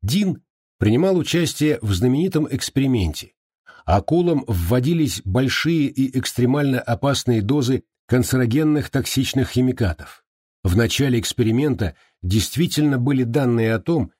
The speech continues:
что у большинства акул не развивались раковые опухоли. Информация попала в прессу, и тут Феслер вздыхает. Еще ничего не было доказано, просто радостная заметка в прессе.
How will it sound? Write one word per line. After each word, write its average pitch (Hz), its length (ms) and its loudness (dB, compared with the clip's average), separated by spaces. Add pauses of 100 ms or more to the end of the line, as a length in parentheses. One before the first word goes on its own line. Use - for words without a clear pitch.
что - 240 -2
у 113 100 -2
большинства 110 560 0
акул 151 540 -2 (220)
не 110 140 2
развивались 120 600 0
раковые 113 520 0
опухоли. 80 580 -6 (600)
Информация 95 600 2
попала 147 380 0
в - 80 -14
прессу, 92 560 -2 (340)
и 85 140 2
тут 156 240 0
Феслер 147 520 0
вздыхает. 87 720 0 (1000)
Еще 92 260 0
ничего 139 500 0
не 151 180 0
было 143 200 -2
доказано, 120 680 -4 (160)
просто 156 400 0
радостная 170 460 0
заметка 160 500 -2
в - 80 -10
прессе. - 480 -2